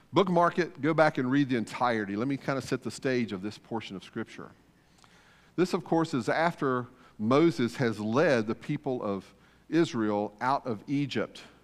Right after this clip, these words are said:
The great miracle of crossing the Red Sea has occurred. They have gone to the mountain there where God will present to Moses his law and his command.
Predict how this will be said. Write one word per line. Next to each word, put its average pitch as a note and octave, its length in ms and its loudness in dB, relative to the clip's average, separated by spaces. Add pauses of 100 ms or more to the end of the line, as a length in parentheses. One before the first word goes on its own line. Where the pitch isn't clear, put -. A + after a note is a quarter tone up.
(720)
The B2 80 -6
great B2 260 -2
miracle B2+ 460 0
of A#2+ 80 -6
crossing B2 480 -4
the A2+ 100 0
Red A2+ 220 0
Sea E3 380 0
has G2+ 180 -2
occurred. F#2+ 560 -8 (2000)
They B2+ 100 2
have A2 160 2
gone B2+ 380 4
to C3+ 140 0
the A2 320 2
mountain B2 580 2
there F#2+ 400 -2 (1000)
where A2+ 120 -2
God B2 360 6
will B2+ 120 0
present A#2 500 -6
to A#2 260 -2
Moses A2+ 680 0 (640)
his C3 260 0
law C3 400 2
and G2 80 -6
his A#2 220 -4
command. B2 640 -6